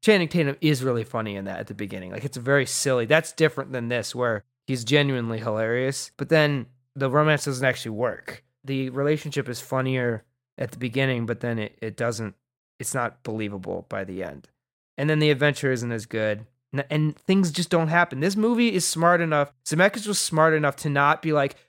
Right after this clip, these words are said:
"I need to explain all these things and make you understand." And he kinda just zooms past a lot of ex-, things where other movies would do exposition to just do the stuff, to do the adventure. Get her in the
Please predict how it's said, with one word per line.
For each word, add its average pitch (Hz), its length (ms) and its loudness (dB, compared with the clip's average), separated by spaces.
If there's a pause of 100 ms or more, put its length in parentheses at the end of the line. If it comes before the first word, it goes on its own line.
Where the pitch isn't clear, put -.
(120)
"I 185 160 6
need 202 180 2
to 180 80 2
explain 170 560 0
all 160 160 6
these 151 220 0
things 151 680 0
and 139 240 -2
make 156 240 0
you 165 100 2
understand." 151 580 2
And 156 120 0
he 151 60 0
kinda 196 240 4
just 190 360 0
zooms 151 480 0
past 151 320 2
a 143 60 -4
lot 135 220 4
of 151 100 2
ex-, 143 220 -2 (260)
things 143 300 -2
where 131 260 0
other 135 160 2
movies 135 300 -4
would 127 100 -8
do 127 100 -6
exposition 131 760 -2 (180)
to 170 100 -2
just 151 320 0
do 185 220 6
the 175 160 2
stuff, - 560 0
to 160 100 0
do 165 320 2
the 165 140 4
adventure. 139 380 0
Get 247 260 6
her 220 140 6
in 202 120 4
the 151 220 2